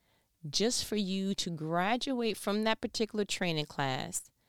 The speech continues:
just for you to speak to somebody that you would have never saw, you would have never crossed paths with, but that was your only assignment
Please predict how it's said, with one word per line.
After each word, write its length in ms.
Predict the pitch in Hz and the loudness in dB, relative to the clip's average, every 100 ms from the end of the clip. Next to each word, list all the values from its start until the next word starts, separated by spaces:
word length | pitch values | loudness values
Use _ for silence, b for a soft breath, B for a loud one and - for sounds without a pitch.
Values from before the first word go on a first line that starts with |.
| _ _ _ _ - | _ _ _ _ -4
just 320 | 156 226 - | 2 2 2
for 120 | - | 0
you 200 | 208 202 | 2 2
to 100 | 170 | 0
speak 420 | 160 - - 220 - | -2 -4 -2 -2 -2
to 140 | 196 | 0
somebody 520 | - 180 180 170 165 | 0 0 0 0 0
that 280 | 160 147 - | -2 -2 -2
you 100 | 196 | 0
would 140 | 170 | 2
have 100 | 156 | 2
never 500 | 151 147 151 170 - | 0 0 0 -2 -2
saw, 280 | 185 - 165 | -2 0 2
you 200 | 160 165 | 2 2
would 140 | 160 151 | 0 0
have 100 | 156 | -2
never 360 | 151 160 170 | -4 -4 -6
crossed 400 | - 170 165 - | -4 -2 -2 -2
paths 420 | - 156 156 - | -4 -4 -4 -4
with, 240 | 156 143 - B B B | -4 -4 -4 B B B
but 160 | 156 147 | 0 2
that 200 | 170 170 | 0 0
was 200 | 165 - | -2 0
your 140 | 151 - | -2 -2
only 340 | 160 165 170 | -2 0 2
assignment 640 | 160 - - 147 147 143 | 2 0 0 0 2 0